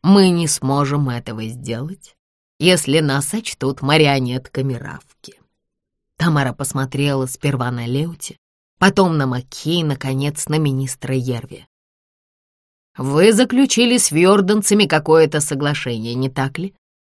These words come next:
Они хотят, чтобы вы оставались в стороне». «Фьорда дала нам понять, что если они захватят Равку, то будут уважать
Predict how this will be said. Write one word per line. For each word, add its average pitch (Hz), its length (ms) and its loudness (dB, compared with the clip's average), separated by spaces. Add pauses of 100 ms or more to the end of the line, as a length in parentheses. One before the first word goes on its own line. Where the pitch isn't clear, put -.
(240)
Они 202 220 2
хотят, 185 360 4
чтобы 165 340 2
вы 170 120 6
оставались 151 520 2
в - 40 -4
стороне». 143 540 -2 (1200)
«Фьорда 170 680 -4 (320)
дала 131 400 0
нам 117 240 -6
понять, 135 500 -6
что - 220 0
если 156 400 2
они 139 260 -2
захватят 131 680 -6
Равку, 127 580 -10 (540)
то 269 120 6
будут 175 400 4
уважать 135 600 -2